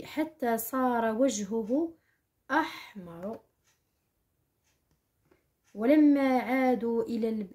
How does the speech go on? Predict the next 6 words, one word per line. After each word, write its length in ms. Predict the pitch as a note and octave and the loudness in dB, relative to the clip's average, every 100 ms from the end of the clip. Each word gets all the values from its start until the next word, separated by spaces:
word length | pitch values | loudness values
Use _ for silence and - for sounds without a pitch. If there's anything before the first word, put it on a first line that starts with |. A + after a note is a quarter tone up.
| - | -12
إلى 300 | A3 A3+ A3 | -4 -2 -2
بيتهم 760 | G3 A#3 G3+ - F3+ B3+ C4 B3 | -2 -2 -4 -8 -2 2 4 4
مثنى 840 | C#4+ - - G#3+ G3+ G3+ G#3+ D4 - _ _ _ - | 4 0 -6 -4 -2 0 0 0 -4 _ _ _ -4
قال 400 | D4 C#4 B3 A3+ | 0 2 2 0
لهم 320 | G#3 G#3 G3+ | -4 -4 -4
الأب: 520 | G3 G#3+ G#3 C4+ E4 | -6 -8 -2 -2 -2